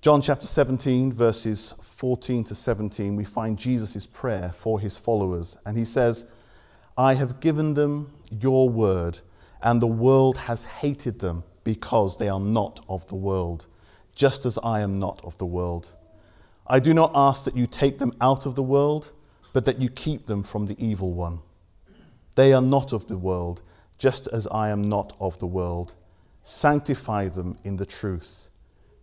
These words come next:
Your word is truth." What has Jesus given us? He's given us his Father's word, and he has done so that we might be sanctified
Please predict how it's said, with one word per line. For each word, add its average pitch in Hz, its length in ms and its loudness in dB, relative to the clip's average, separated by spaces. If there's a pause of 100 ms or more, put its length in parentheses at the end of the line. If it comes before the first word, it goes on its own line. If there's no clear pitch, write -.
(120)
Your 104 360 0
word 95 560 -2 (160)
is 90 220 -8
truth." - 640 -8 (1120)
What 135 160 -2
has 143 140 -2
Jesus 139 320 -4
given 139 300 -2
us? - 420 -8 (680)
He's 117 180 -4
given 143 340 2
us 131 140 -4
his - 200 -4
Father's 120 600 0
word, 113 420 2 (260)
and 113 100 0
he 120 60 4
has 117 140 0
done 165 260 4
so 98 320 0
that 101 160 -2
we 117 120 -2
might 117 260 -4
be 113 80 -6
sanctified 110 920 -4